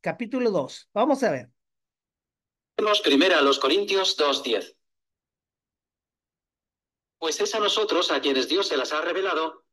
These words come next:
Speaker 2: mediante su Espíritu, porque el Espíritu examina todas las cosas, hasta las cosas profundas de Dios. Entonces, ¿qué usa Jehová para aclararnos las cosas? Su Espíritu Santo. Reconocemos que el Espíritu Santo juega un papel clave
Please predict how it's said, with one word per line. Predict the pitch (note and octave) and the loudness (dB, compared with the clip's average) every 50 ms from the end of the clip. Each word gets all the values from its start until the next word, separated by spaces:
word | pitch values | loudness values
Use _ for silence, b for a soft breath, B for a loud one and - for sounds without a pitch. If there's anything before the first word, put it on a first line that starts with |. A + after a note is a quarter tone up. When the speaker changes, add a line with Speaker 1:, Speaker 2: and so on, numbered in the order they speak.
| _ _ _ | _ _ _
Speaker 2:
mediante | C3 C3+ C#3 C3+ D3 E3 F#3 F#3+ F#3+ F#3 F3+ F#3 F#3 F3+ | -6 -4 -2 0 0 0 0 0 -2 -4 -2 -2 -2 -2
su | - - F3 | -2 -2 -2
Espíritu, | E3+ E3 - - - G3 G3+ F#3+ E3+ C#3+ C3 A2+ G2 - - _ _ _ _ _ _ _ _ _ | -2 -4 -6 -6 -6 -4 -4 -2 -2 -4 -6 -6 -8 -10 -12 _ _ _ _ _ _ _ _ _
porque | - C3+ C3+ C3 D3+ B2+ | -8 -8 -6 -4 -4 -4
el | B2 | -4
Espíritu | B2 - - F3 F#3 F#3+ G3 F#3+ G3+ G3+ | -4 -6 -4 -4 -4 -2 -2 -2 -2 -4
examina | - - C#3 C3+ D#3 E3 E3+ E3 E3+ | -2 -2 -4 -2 -2 -2 -2 -4 -4
todas | G3 G#3 A3 A#2 - | -4 -4 -4 -4 -4
las | - F#3 - | -6 -6 -6
cosas, | - A3 - - A#2+ A#2 - - - _ | -6 -6 -6 -6 -6 -8 -10 -14 -12 _
hasta | E3 E3+ - F#3+ F#3 | -10 -8 -6 -6 -4
las | F#3 E3 | -4 -4
cosas | - F3 - - C#3+ - | -6 -6 -6 -6 -6 -6
profundas | - E3+ D#3 F#3 F#3+ F3 D3+ D3 B2+ | -6 -6 -4 -4 -4 -4 -4 -4 -4
de | C3+ B2 | -4 -6
Dios. | A#2+ A2 G2 - - - - _ _ _ _ _ _ _ _ _ _ _ _ _ _ - | -6 -6 -8 -10 -12 -16 -18 _ _ _ _ _ _ _ _ _ _ _ _ _ _ -14
Entonces, | E3 D#3+ D#3+ F3+ E3+ - F3+ D#3+ D#3 C#3+ - - - | -8 -6 -4 -4 -2 0 0 0 0 0 -2 -6 -4
¿qué | C4 C4+ B3+ | 0 0 2
usa | G#3+ - - F#3 | 2 0 0 -2
Jehová | - - D3+ C#3 D3+ D#3+ E3 | -2 -2 -2 -2 -2 -2 -2
para | - D#3 C#3+ C#3 | -2 -4 -4 -6
aclararnos | C#3 C#3+ C3+ B2+ C3+ D3+ D#3 D#3 D#3 C#3 | -6 -6 -4 -4 -4 -4 -4 -4 -6 -6
las | D#3+ D3 C3+ - | -4 -6 -6 -6
cosas? | C#3 B2 - A#2 - - - - _ | -6 -8 -6 -8 -10 -10 -12 -12 _
Su | - - - - | -8 -6 -4 -4
Espíritu | - - - - C3 C3+ C3+ C#3+ D3+ | -4 -4 -4 -6 -6 -6 -4 -4 -6
Santo. | - G3+ G#3 G3+ D3+ C3 A#2+ - - - _ _ _ _ | -4 -6 -6 -6 -6 -8 -8 -10 -12 -16 _ _ _ _
Reconocemos | - G3 F#3+ F3+ G3 F#3+ G3 F#3+ - B3+ A#3+ A#3+ A3 - | -4 -2 -2 0 0 0 0 0 0 0 0 0 0 2
que | F3+ | 2
el | D#3+ | 2
Espíritu | D3 - - G#3+ G3+ G3 - G3 G3 | 0 0 0 -2 -2 0 0 0 0
Santo | - G3+ F3+ E3+ - F#3 | 0 0 -2 -2 -2 -2
juega | - G#3 G#3 G3 G#3 | -2 0 0 0 0
un | G#3 G3 | -2 -2
papel | F3+ E3+ - G3 F#3+ F#3 F3+ F3+ - | -4 -4 -2 -2 -2 -2 -2 -4 -4
clave | - E3 F#3 G3 G3 D#3+ D3 A#2+ G#2+ - _ | -2 0 0 0 0 0 -2 -4 -6 -10 _